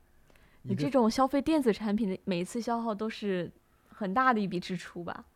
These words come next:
Speaker 2: 嗯，要三百，三百块钱。
Speaker 1: 嗯。
Speaker 2: 作为一个表带儿来讲，它已经很贵了。
Speaker 1: 只是个表带儿是吗？
Speaker 2: 对，但是我觉得，呃，我很喜欢这个东西，然后我也一直在观望，我更想去，我从闲鱼上去淘一个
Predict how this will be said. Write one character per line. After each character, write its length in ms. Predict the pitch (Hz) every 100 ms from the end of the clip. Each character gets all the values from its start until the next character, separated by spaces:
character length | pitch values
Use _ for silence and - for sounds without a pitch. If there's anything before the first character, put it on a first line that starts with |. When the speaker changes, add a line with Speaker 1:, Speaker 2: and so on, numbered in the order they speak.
| _ -
Speaker 2:
嗯， 360 | 143 120 110
要 160 | 127 139
三 280 | 123 151 147
百， 280 | 113 - -
三 200 | 120 139
百 100 | 123
块 140 | 98 98
钱。 260 | - - -
Speaker 1:
嗯。 380 | 180 180 208 233 _ _ _ _ -
Speaker 2:
作 100 | 165
为 100 | 160
一 60 |
个 100 | 170
表 240 | 170 123 98
带 80 | 147
儿 120 | 131
来 120 | 104
讲， 220 | 117 95 -
它 180 | - 139
已 100 | 107
经 160 | 117
很 200 | 127 - - -
贵 240 | - 143 120
了。 160 | 92 78 - - -
Speaker 1:
只 140 | 208
是 120 | 214 269
个 80 |
表 240 | 247 190 -
带 140 | -
儿 200 | 226 180
是 120 | 196 -
吗？ 120 | -
Speaker 2:
对， 260 | 156 117
但 180 | 110 170
是 140 | 165 170
我 180 | 120
觉 140 | 101 101
得， 340 | 120 120 107 - - _ -
呃， 140 | 113
我 160 | 110 120
很 220 | 127 127
喜 140 | -
欢 160 | 95 98
这 80 | 117
个 60 |
东 180 | 110 110
西， 260 | - 101 - _ _ -
然 140 | 127
后 80 | 190
我 160 | 165 - -
也 240 | 131 104
一 140 | 156
直 100 | 147
在 160 | 135 160
观 340 | - 160 165
望， 320 | 165 120 78 - - -
我 160 | 120
更 200 | 120 208
想 320 | 175 127 92 101
去， 120 | -
我 160 | 117 98
从 200 | 120 131
闲 340 | - 104 143
鱼 160 | 110 120
上 160 | 131
去 160 | 113 117
淘 280 | - - -
一 140 | 120 107
个 320 | 113 92